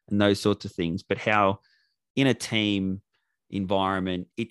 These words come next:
it's not that intimate relationship. It's not that sort of ongoing, you know,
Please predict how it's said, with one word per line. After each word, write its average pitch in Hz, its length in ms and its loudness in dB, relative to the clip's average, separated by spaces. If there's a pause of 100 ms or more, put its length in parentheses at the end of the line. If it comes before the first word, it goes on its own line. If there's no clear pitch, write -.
it's 117 180 -4
not 135 200 0
that 156 120 -4 (120)
intimate 110 500 0
relationship. 92 720 -6 (640)
It's - 200 -2
not 117 220 2
that - 200 -2
sort 110 120 -2
of 95 100 -2 (140)
ongoing, 101 960 0 (200)
you 107 80 -2
know, 90 160 -2